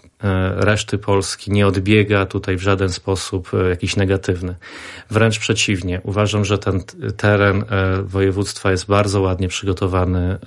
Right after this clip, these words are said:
rowerowo. Może nie są to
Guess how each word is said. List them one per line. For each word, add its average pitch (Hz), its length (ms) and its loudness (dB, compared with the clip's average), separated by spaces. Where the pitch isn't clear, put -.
rowerowo. 95 680 -2
Może 101 240 2
nie 110 260 4
są 101 220 -2
to 92 340 -2